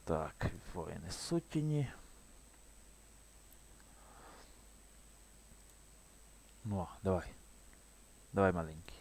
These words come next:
відкривайся. Добре. Що ж.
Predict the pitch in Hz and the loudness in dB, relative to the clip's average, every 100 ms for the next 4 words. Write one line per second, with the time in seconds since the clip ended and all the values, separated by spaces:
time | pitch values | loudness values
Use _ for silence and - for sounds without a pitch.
0 | - - - 92 78 - 107 98 80 - | -10 -6 0 2 2 -2 2 4 2 -4
1 | - - - - - - - - - - | -10 -16 -20 -20 -20 -20 -20 -20 -18 -18
2 | - - - - - - - 80 - - | -18 -18 -18 -16 -14 -4 -2 0 -2 -4